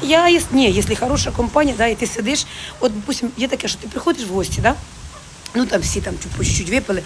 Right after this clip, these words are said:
я ж не буду нажиратися, як та свиня, понімаєте, і ти потім ригати, плакати,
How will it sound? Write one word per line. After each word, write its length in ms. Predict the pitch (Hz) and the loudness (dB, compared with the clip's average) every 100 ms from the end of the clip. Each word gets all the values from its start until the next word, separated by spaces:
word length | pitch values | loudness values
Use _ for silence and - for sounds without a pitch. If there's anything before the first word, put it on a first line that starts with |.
| - - | -8 -4
я 80 | 190 | -2
ж 60 | 175 | 0
не 60 | |
буду 220 | 196 233 220 | 0 0 2
нажиратися, 440 | 190 185 180 - | 2 4 2 0
як 60 | - | 0
та 100 | 196 | 2
свиня, 340 | - 180 175 | 4 6 4
понімаєте, 380 | - 185 185 165 | 4 2 2 0
і 40 | |
ти 120 | 170 | -2
потім 220 | 196 - 180 | -2 0 4
ригати, 320 | 185 202 214 | 6 4 2
плакати, 380 | - 185 - 196 | 0 0 0 -8